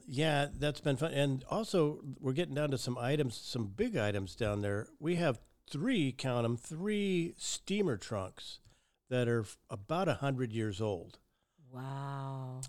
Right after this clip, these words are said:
Speaker 1: Um, one of 'em's up in the attic. We're not gonna do anything about that. It's there. It's, it's new home. <laughs> It's permanent home. <laughs> And there's two
Speaker 2: Right.
Speaker 1: down, one in the garage that's kinda cool. And then there's one that's like a wardrobe from
Speaker 2: Oh
Speaker 1: about
Speaker 2: my
Speaker 1: a hundred years ago. You
Speaker 2: God.
Speaker 1: open it up and it has drawers, and then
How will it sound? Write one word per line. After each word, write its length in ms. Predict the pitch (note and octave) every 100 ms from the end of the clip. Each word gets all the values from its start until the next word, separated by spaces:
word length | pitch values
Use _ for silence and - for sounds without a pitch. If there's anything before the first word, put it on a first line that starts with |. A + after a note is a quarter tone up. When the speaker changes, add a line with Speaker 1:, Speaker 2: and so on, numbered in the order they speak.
| -
Speaker 1:
Um, 160 | B2 A2+
one 200 | D3 F3
of 80 |
'em's 180 | C#3+ A#2+
up 140 | A#2+ A2+
in 60 |
the 120 | A#2
attic. 340 | G#2 G#2 G#2+ A2
We're 140 | G#2+
not 120 | G#2+
gonna 140 | G#2+ G2+
do 120 | G2+
anything 280 | G2 F#2 F2+
about 240 | F2 E2
that. 280 | - F2+ F2 - - _ - - -
It's 200 | F2 -
there. 320 | - G#2 F#2
It's, 240 | F2+ - -
it's 160 | - A#2
new 180 | A2
home. 320 | G2+ A2 G2+ F#2+
<laughs> 40 |
It's 120 | -
permanent 400 | - C3 A#2+ G#2
home. 260 | C3 A#2+ A2+
<laughs> 40 | - - - - - - -
And 100 | D3
there's 200 | D#3 -
two 180 | - G3+
Speaker 2:
Right. 180 | E3
Speaker 1:
down, 260 | F3 C#3 D3
one 160 | C3+ D3+
in 80 | D3
the 100 | C3
garage 560 | C3+ C3 B2+ B2+ A#2+ - - - - -
that's 320 | - A#2+ A2
kinda 300 | - F3+ F3
cool. 320 | D3+ B2 B2 B2
And 160 | B2+
then 100 | C3+
there's 240 | B2 G#2+ F#2+
one 420 | D3+ F3 G#2+ G2
that's 240 | G#2+ -
like 180 | A2+ G2
a 80 | G2
wardrobe 760 | F2+ G2+ A2 B2+ C#3+ D#3+ E3 E3+ - - - - - B2 B2
from 120 | C3+
Speaker 2:
Oh 20 |
Speaker 1:
about 240 | B2+ C#3
Speaker 2:
my 40 | C3+
Speaker 1:
a 40 |
hundred 280 | C#3 C#3 C3+
years 220 | C#3 C#3+
ago. 220 | D3 D3+
You 140 | D3+ C#3
Speaker 2:
God. 80 | C#3
Speaker 1:
open 240 | C#3+ C#3+
it 100 | B2+
up 200 | C3 C3+
and 80 | C#3+
it 80 | A#2
has 240 | A2+ G#2+
drawers, 720 | G2 A#2+ C3 C3 C3+ C3+ C3 -
and 160 | A#2+ A2+
then 140 | A2+